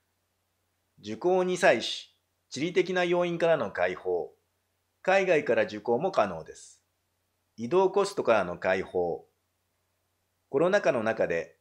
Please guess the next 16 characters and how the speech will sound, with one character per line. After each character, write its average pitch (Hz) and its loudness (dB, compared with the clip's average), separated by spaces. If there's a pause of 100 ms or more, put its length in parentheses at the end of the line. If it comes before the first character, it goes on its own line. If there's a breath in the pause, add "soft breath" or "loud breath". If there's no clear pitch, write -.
安 180 0
心 180 -2
安 175 0
全 165 2
の 156 0
確 131 2
保。 80 -8 (1040)
自 117 -10
宅 175 2
受 175 -6
講 170 4
が 202 2
可 117 4
能 85 -6
で 71 -14
す。 - -20